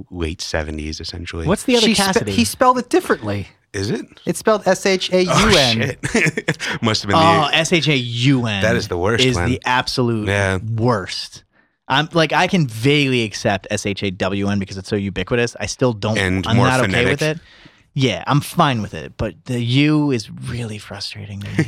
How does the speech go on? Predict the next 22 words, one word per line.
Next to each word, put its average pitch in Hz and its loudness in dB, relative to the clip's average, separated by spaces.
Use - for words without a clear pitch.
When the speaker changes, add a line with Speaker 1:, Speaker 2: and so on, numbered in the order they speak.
Speaker 1:
<laughs> - -10
Speaker 2:
I'm 139 -2
just 147 -4
not 147 2
okay 117 -2
with 110 0
it, 104 -6
and 98 -6
I 151 0
hate 190 0
not 143 -2
being 127 0
okay 117 -4
with 104 -4
things. 76 -14
Speaker 1:
Um, 98 -2
Speaker 2:
How 175 4
do 220 -2
you 208 0
feel 151 2
about 107 0
those? 95 -8